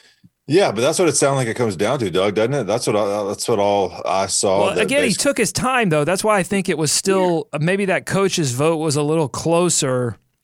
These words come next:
Speaker 2: than it, than it normally is. And I think ultimately, whether it be Adam Silver or the coaches or, or whatever this decision came down to, it's obvious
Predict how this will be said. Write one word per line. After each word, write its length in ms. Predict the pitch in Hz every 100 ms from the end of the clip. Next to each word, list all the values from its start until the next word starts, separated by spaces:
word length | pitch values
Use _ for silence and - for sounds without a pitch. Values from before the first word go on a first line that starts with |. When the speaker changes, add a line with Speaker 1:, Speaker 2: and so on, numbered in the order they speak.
| _ -
Speaker 2:
than 300 | 123 156 147
it, 160 | 131
than 140 | 127 151
it 100 | 127
normally 560 | 151 170 160 131 135
is. 240 | 165 170 139
And 80 | 147
I 80 |
think 320 | 135 175 170 -
ultimately, 680 | 139 180 196 175 135 131 135
whether 320 | 139 165 170
it 200 | 151 107
be 320 | 127 147 165
Adam 320 | 131 139 143 139
Silver 640 | - 143 139 127 147 156
or 200 | 143 139
the 120 | 135
coaches 880 | - - 139 135 139 147 165 151 - - - _
or, 320 | 151 151 147
or 240 | 147 147 139
whatever 480 | 127 165 190 226 190
this 200 | 180 -
decision 480 | 160 180 151 151
came 320 | 127 151 143 117
down 320 | 143 175 175
to, 440 | - 110 104 113 - - _
it's 240 | 156 147 175
obvious 840 | 147 208 165 139 123 123 -